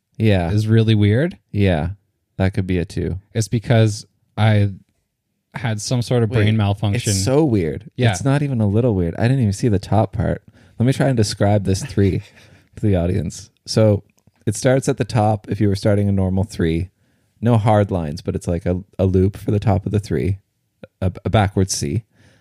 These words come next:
Speaker 2: Yeah.
Speaker 1: And then
Speaker 2: A curve.
Speaker 1: Yeah. And then there's another one of those,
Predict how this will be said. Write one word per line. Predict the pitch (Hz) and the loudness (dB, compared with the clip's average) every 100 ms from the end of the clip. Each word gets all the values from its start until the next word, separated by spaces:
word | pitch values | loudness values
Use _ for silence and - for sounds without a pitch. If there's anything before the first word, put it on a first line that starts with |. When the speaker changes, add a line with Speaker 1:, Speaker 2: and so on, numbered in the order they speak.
| - | -18
Speaker 2:
Yeah. | 104 92 _ - | -18 -18 _ 0
Speaker 1:
And | 101 | 4
then | 104 101 95 | 4 4 2
Speaker 2:
A | - | -4
curve. | - 139 101 92 _ _ | -4 -2 -2 -8 _ _
Speaker 1:
Yeah. | 107 95 - _ _ _ _ _ _ - - | 0 0 -2 _ _ _ _ _ _ -8 0
And | 113 | 2
then | 101 | 4
there's | 104 | 4
another | 113 113 135 | 4 4 4
one | 113 85 | 4 2
of | |
those, | 73 65 101 - | -2 0 -2 -4